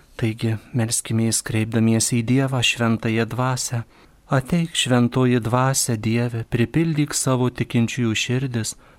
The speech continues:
ir uždek juose savo meilės ugnį. Dieve, Tu tikinčiųjų širdis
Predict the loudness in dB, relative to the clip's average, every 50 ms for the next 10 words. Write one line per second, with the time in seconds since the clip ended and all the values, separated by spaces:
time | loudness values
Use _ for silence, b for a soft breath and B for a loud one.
0 | b b 2 4 4 4 2 2 0 0 0 0 0 0 -2 -2 0 0 -2 -2
1 | -2 -2 -2 -2 -2 0 0 2 2 2 2 2 2 0 0 0 -2 -2 -2 -4
2 | -4 -4 -4 -2 -2 -2 -2 -2 -4 -8 b b b b b b b _ _ -4
3 | -2 0 2 4 4 4 4 2 0 0 -2 -2 -4 _ _ _ 0 0 2 2
4 | 2 0 0 2 2 4 4 2 2 0 2 2 2 2 0 0 0 0 0 0
5 | 0 0 0